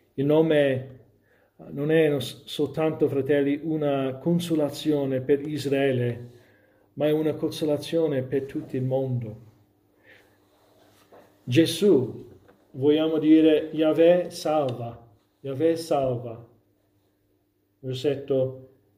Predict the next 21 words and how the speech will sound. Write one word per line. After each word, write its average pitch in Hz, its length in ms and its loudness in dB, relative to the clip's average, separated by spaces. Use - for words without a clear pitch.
trenta, 131 680 -4
"I 127 80 -8
miei 151 240 2
occhi 151 280 2
hanno 143 240 -4
visto 143 380 -4
la 131 120 0
tua 139 200 -2
salvezza." 135 800 -4
Cioè, 190 440 2
quando 214 420 6
parliamo 196 640 4
di 170 200 -4
Gesù, 185 840 2
parliamo 190 380 4
della 180 180 4
salvezza, 190 680 4
quando 202 380 2
pensiamo 196 500 0
alla 180 100 2
salvezza, 180 840 2